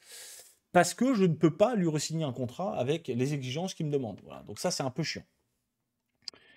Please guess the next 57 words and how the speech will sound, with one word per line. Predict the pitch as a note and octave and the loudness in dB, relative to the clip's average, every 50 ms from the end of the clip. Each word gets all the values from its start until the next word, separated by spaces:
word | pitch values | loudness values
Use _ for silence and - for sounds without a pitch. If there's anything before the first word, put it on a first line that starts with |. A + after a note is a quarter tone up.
| - - - - _ _ _ _ _ - | -20 -20 -20 -20 _ _ _ _ _ 2
Euh, | A#2+ A#2 A#2 A#2 A#2 A2+ A2 A2 A2 | 4 6 6 6 6 6 6 6 4
et | A#2 | 6
du | C#3+ D#3 F3 | 4 4 2
coup, | F3 - B3+ | 4 2 4
j'avais | G3+ F3 E3 E3+ | 6 6 6 4
fait | E3 - G3+ | 4 2 4
pareil | G3 - G#3 F#3+ G3 G3+ G3+ F3+ C3+ A2 - - - - | 6 8 8 8 8 6 6 4 4 2 -2 -6 -4 -2
avec, | C#3+ C#3+ D3 E3 E3 D3 - - - G#2 A2 G#2+ | 0 2 4 4 2 2 0 -6 -12 -8 -6 -2
donc | G#2+ B2 A#2+ - D3+ C#3+ C#3+ C#3 | -2 -2 -2 -4 -8 -12 -10 -4
lui, | D3+ E3 G3+ | 2 2 2
c'était | G3+ - - F3+ | 2 4 2 2
bien | F3 A#3 A#3+ | 2 2 0
parce | G3+ - | -2 -4
que | - | 0
c'est | - D#3+ | 2 2
un | E3 E3+ | 2 4
gardien | F3 D#3+ D3+ D3+ F#3+ A3+ A3+ | 2 0 2 2 0 0 0
et | E3+ D3 | -2 -4
qui, | C3+ - F3+ | -2 0 2
en | F3 E3+ | 2 2
plus, | D#3+ - G#3 A#3 B3 A#3+ - - - - | 0 0 -2 -2 -2 -2 -6 -10 -6 -2
euh, | C3+ B2+ B2+ B2+ B2 B2 B2 A#2+ A#2 A#2 A#2 A#2 A2+ A2+ A2+ A2+ A2 A2 A2 A2 A2 | 0 2 2 4 4 2 2 2 2 0 0 0 0 0 0 0 -2 -2 -2 -2 0
lui, | B2 F3+ A3 | 2 2 2
il | - | 2
compte | F#3+ E3+ D3+ | 0 0 2
pas | - A3+ | 2 4
comme | A3+ G#3 F3+ | 4 4 2
joueur | D3+ E3+ F3+ | 2 0 -2
étranger | F3 E3 - F#3 F3 E3+ | -2 -2 -4 -4 -4 -2
parce | F3 C3+ - | -4 -4 -4
qu'il | - A#2+ A#2+ | -2 -2 0
est | |
américain. | C3 C3+ C#3 C#3 C#3+ C#3 C#3+ C3+ A#2 A2+ | 0 0 -2 -2 -4 -4 -8 -10 -10 -12
C'est | - _ | -14 _
pour | - B2 | -16 -6
ça | - F#3+ | -4 -4
que | D#3+ | -2
j'ai | C#3 | 0
voulu | C3+ B2+ B2+ | -2 0 0
le | B2+ B2 | -2 -2
récupérer | B2 A#2+ B2 - C3 C3 | -4 -6 -8 -4 -4 -4
absolument. | A#2+ - - A#2+ A#2 A2+ G#2 G#2 G#2+ _ _ _ _ | -4 -4 -8 -8 -8 -8 -10 -12 -16 _ _ _ _
Il | - - | -12 -10
est | E2+ A2+ | -8 -6
américain, | A#2+ A#2 A2+ A2+ A2+ - D3+ E3 F3+ F#3 | -6 -4 -4 -6 -6 -6 -8 -8 -8 -10
il | - B2 A2 | -8 -8 -10
est | G#2 | -8
très, | - D#3+ D#3 | -8 -10 -6
très | - - | -4 -4
bon, | A#2+ B2 C#3+ F3 | -4 -4 -6 -8
c'est | F3+ - A2+ | -8 -8 -8
un | G#2+ | -8
des | A2 | -6
meilleurs | A2+ B2 C3+ C#3 | -6 -6 -6 -6
gardiens | B2+ B2+ B2+ B2+ | -6 -6 -6 -8
du | A#2+ | -10
championnat. | A2+ - G#2+ - - A2 B2 D#3 F3 | -10 -12 -14 -12 -12 -10 -10 -10 -12